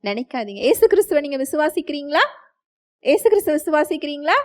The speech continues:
விசுவாசித்தால் அவர் செய்த காரியங்களையும் செய்வீர்கள்.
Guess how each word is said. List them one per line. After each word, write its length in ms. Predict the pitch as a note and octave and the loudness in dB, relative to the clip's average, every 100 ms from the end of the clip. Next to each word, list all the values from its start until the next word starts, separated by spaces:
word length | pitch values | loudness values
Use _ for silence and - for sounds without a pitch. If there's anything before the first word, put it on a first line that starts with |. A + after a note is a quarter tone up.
| - _ _ _ A3 | -4 _ _ _ -4
விசுவாசித்தால் 1300 | B3 D4 C4 A#3+ A#3 A#3+ - - B3 F#3+ G#3 C5+ D#5 - - | -2 0 2 2 0 -6 -4 0 2 4 4 4 4 0 0
அவர் 320 | G3 G#3 A#3+ | 2 2 0
செய்த 440 | - B3 C#4 B4+ C5 | 0 0 2 2 2
காரியங்களையும் 920 | D4+ A#3 C#4+ C#4+ C#4 C4+ C4+ C4+ D#4+ - | 2 2 0 -2 -4 -2 -2 -4 -6 -4
செய்வீர்கள். 760 | A3 A#3+ A#3+ B3 C#4+ C4 G#3+ | -4 -4 -6 -6 -2 0 4